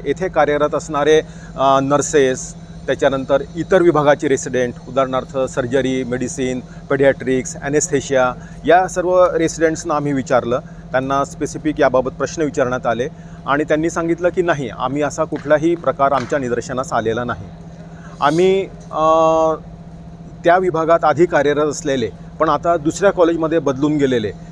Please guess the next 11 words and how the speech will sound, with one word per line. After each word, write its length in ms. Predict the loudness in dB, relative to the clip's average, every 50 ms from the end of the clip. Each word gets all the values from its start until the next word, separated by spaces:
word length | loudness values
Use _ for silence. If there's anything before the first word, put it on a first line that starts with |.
| -16 -4 4
त्या 380 | 6 6 8 8 6 4 4 0 -2 -6
अधिकाऱ्यांनासुद्धा 840 | -4 -2 0 2 4 4 4 4 4 2 -2 -4 -4 -4 -2 0 4
याबाबत 520 | 4 4 6 4 4 2 2 0 -2 -4
विचारणा 360 | -8 -2 2 2 2 4 2 0
केली 280 | -2 -2 -2 -2 -4 -6 -8 -12 -10 -8
की 60 | -8
तुम्ही 320 | -6 -4 -2 0 0 2 0
इथे 180 | 0 0 0
असताना, 480 | -2 -2 0 0 -2 0 0 0 -2 -2 -4 -8 -16 -16 -16 -16 -8 -2 2
या 100 | 2 2
विद्यार्थी 720 | 2 0 2 2 2 2 2 -2 -4 -2 -2 -2 -4